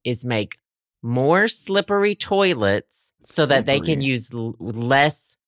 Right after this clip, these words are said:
Speaker 1: water. Now, I'm gonna ask you a question.
Speaker 2: Uh, how slippery is your toilet?
Speaker 1: No, no, no. You leave skid marks? You ever leave skid marks at the bottom of your
Speaker 2: <laughs>
Speaker 1: toilet?
Speaker 2: It's,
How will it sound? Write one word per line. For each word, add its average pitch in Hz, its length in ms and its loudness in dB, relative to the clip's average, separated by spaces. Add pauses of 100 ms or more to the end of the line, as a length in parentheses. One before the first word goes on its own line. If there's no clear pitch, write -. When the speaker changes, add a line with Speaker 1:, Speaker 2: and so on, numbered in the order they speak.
(280)
Speaker 1:
water. 113 540 0
Now, 120 160 0
I'm 120 100 0
gonna 110 140 0
ask 117 280 -2
you 113 80 2
a 101 40 -2
question. 107 720 -2 (240)
Speaker 2:
Uh, - 140 -4
how - 160 -2
slippery 117 380 0
is 92 100 -6
your 135 120 0
toilet? 67 420 -4 (520)
Speaker 1:
No, 139 180 2
no, 147 160 2
no. 117 320 0 (100)
You 151 280 2
leave 131 200 0
skid 147 280 -2
marks? 156 560 -4
You 156 160 2
ever 156 240 4
leave 127 180 0
skid 143 320 -2
marks 147 380 0
at 120 80 -4
the 120 40 -2
bottom 123 280 4
of 123 80 2
your 123 140 0
Speaker 2:
<laughs> 127 60 -10
Speaker 1:
toilet? 147 480 0 (400)
Speaker 2:
It's, - 240 0